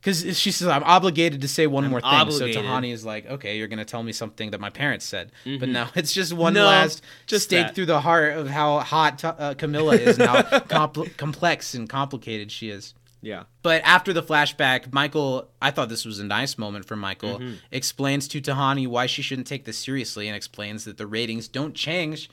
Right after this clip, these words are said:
Speaker 1: once you're already in the good place and that, sure, you're number three hundred out of something, but you're also the one percent out of billions and billions and billions
Speaker 2: Yeah,
Speaker 1: of people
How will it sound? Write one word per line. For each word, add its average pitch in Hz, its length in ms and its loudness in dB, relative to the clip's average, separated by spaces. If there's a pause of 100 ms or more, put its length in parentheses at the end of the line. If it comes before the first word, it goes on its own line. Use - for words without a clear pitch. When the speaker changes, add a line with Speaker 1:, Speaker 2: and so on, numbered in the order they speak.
(220)
Speaker 1:
once 139 260 -4
you're 127 100 -2
already 139 300 2
in 139 80 -2
the 117 80 -6
good 139 200 -6
place 107 440 -8 (260)
and 143 140 -4
that, 143 120 -4
sure, 156 360 -2
you're 127 220 -4
number 143 260 -4
three 135 240 -6
hundred 131 340 -4
out 104 140 -4
of 98 100 -12
something, 113 400 -10
but 120 80 -8
you're 110 160 -4
also 117 560 -4 (400)
the 156 100 -2
one 139 340 -4
percent 151 540 -4
out 135 120 -2
of 123 220 -8
billions 143 460 -2
and 131 160 -6
billions 135 420 -4
and 117 100 -6
billions 147 340 -4
Speaker 2:
Yeah, 104 80 -4
Speaker 1:
of - 60 -12
people 127 300 -8